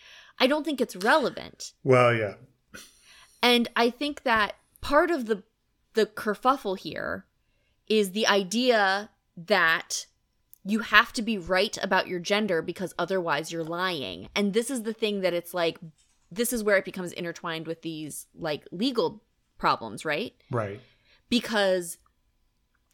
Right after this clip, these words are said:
Speaker 1: you know, people are saying, beca-, because people who have a gender have to prove, essentially, that they've always been this gender, they've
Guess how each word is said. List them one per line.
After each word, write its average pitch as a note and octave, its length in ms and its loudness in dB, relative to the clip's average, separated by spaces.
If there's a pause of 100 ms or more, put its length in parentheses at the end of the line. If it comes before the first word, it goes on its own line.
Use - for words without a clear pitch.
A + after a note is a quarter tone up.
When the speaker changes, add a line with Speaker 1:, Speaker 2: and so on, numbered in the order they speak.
(160)
Speaker 1:
you A#3 120 4
know, E3+ 300 4 (160)
people A#3+ 280 0
are G#3 80 2
saying, G3 320 0 (160)
beca-, A#3+ 360 -2
because A#3+ 680 0 (140)
people B3 520 -4
who G#3+ 380 -8 (520)
have A3+ 580 0
a F#3+ 60 0
gender F3 640 -2
have G3+ 320 2
to - 100 -12
prove, C#3+ 640 -4
essentially, C#3+ 720 -6 (360)
that G3+ 120 2
they've G3 180 0 (100)
always A#3 260 2
been F3+ 180 -4
this E3+ 160 -10
gender, D3 340 -10
they've F#3 160 -2